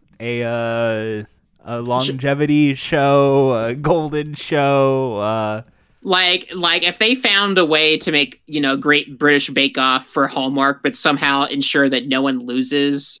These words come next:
Speaker 2: like, that would be, I mean, that is a Hallmark food competition show.
Speaker 1: But they all have
Speaker 2: Like
Speaker 1: to be
Speaker 2: that.
Speaker 1: very, like, the same cookie. Like, they couldn't <laughs> even deviate either.
Speaker 2: Yeah, no, they have to make, like, a sugar cookie. Not,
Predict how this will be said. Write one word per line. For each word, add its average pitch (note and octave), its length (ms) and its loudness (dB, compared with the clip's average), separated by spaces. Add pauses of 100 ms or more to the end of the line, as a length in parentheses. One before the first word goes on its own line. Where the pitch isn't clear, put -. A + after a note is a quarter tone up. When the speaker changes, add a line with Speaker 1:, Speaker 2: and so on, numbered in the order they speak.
Speaker 2:
like, C3+ 260 0
that C3+ 300 -2
would C#3 140 -4
be, B2+ 540 0 (380)
I - 40 -4
mean, D3 160 2
that F3 180 2
is D#3 140 2
a C#3+ 100 2
Hallmark C#3 440 0
food C3 340 0
competition A#2+ 520 -6
show. - 140 -6
Speaker 1:
But - 80 -4
they G#3 60 0
all G#3+ 180 4
have G#3+ 120 -4
Speaker 2:
Like - 80 -8
Speaker 1:
to F#3+ 40 -10
be F#3 60 -2
Speaker 2:
that. C3+ 120 -2
Speaker 1:
very, E3+ 280 4
like, D3+ 180 0
the D3 100 -2
same D3+ 400 -4
cookie. A2+ 520 -4
Like, B2+ 180 -4
they C#3 100 -2
couldn't D#3+ 380 -4
<laughs> - 0 -
even D3+ 240 -6
deviate C3 640 -4
either. - 560 -6 (400)
Speaker 2:
Yeah, E3 220 4
no, D3 160 4
they D3 100 4
have D#3 120 0
to F3 80 0
make, D#3 140 2
like, C#3+ 140 -2
a C#3+ 40 2
sugar C#3+ 380 2
cookie. C3 600 -4 (380)
Not, D3 260 0